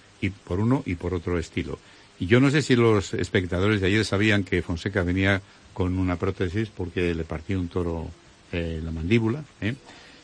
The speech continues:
Eh, yo le vi, le vi en Pamplona, que me encantó, y es un torero a seguir. Y, por supuesto, Víctor me, me, Víctor me, me sobre-, además, fíjate, cuando veníamos, cuando íbamos en el autobús hacia la Plaza de Toros, eh, venía,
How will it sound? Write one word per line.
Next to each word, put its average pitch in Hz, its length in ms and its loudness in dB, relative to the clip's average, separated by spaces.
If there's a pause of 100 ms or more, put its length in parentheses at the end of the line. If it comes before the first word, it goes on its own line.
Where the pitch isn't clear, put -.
(180)
Eh, 95 140 0
yo 107 120 4
le 110 80 6
vi, 104 180 4 (120)
le 92 140 -2
vi 101 60 2
en 92 80 0
Pamplona, 98 460 0
que 87 100 -4
me 85 100 -2
encantó, 82 540 -4 (680)
y 95 760 0
es 95 140 -2
un 107 100 0
torero 101 420 4
a 92 120 0
seguir. 85 300 -2 (560)
Y, 117 100 0
por 95 160 -2
supuesto, - 440 -6
Víctor 87 340 -2
me, 95 180 2
me, 78 180 -4 (340)
Víctor 80 260 -12
me, 87 200 -8 (100)
me 82 120 -10
sobre-, 82 420 -10
además, 95 220 -8
fíjate, 110 320 -2
cuando 87 320 -2
veníamos, 104 460 -2
cuando 98 180 -4
íbamos 113 220 -4
en 107 140 0
el 104 140 0
autobús 95 460 -4
hacia 92 180 -6
la 92 80 -2
Plaza 90 280 -6
de 85 100 -2
Toros, 107 260 -4 (760)
eh, 92 260 -2
venía, 95 520 0